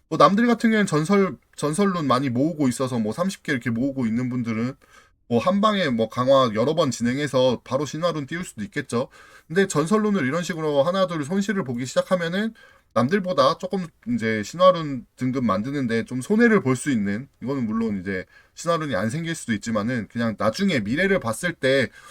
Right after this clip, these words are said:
전설 룬은 그래도 최대한 모아놓고 있는 게 좋겠다 싶어서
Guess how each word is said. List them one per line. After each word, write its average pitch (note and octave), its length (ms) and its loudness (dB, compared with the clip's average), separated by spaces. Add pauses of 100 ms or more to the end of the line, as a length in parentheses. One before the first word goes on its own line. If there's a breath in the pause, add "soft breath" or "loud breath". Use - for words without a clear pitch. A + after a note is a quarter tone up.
(160 loud breath)
전설 D3 340 0
룬은 E3+ 380 -4 (240)
그래도 B2 260 -4
최대한 G3 380 2
모아놓고 E3+ 520 2
있는 C3 160 2
게 C3+ 100 0
좋겠다 C3+ 420 2
싶어서 F3+ 500 2